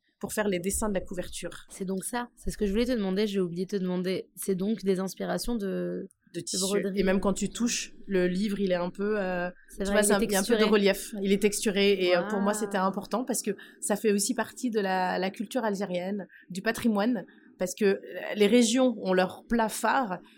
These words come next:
Speaker 1: mais les régions ont aussi leur robe traditionnelle phare. Et je trouve ça formidable.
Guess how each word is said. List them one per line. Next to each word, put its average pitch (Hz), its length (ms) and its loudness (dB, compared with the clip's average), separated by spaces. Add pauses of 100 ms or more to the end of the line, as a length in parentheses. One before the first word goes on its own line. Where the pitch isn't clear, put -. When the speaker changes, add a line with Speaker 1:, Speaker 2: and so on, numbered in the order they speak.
(120)
Speaker 1:
mais 196 340 4
les 196 120 4
régions 196 420 2
ont 208 140 6
aussi 240 400 2
leur 180 220 4
robe 175 420 -2
traditionnelle 185 680 -2
phare. 175 300 -6 (100)
Et - 60 -10
je - 80 -10
trouve - 120 -12
ça 175 140 -6
formidable. 180 640 -8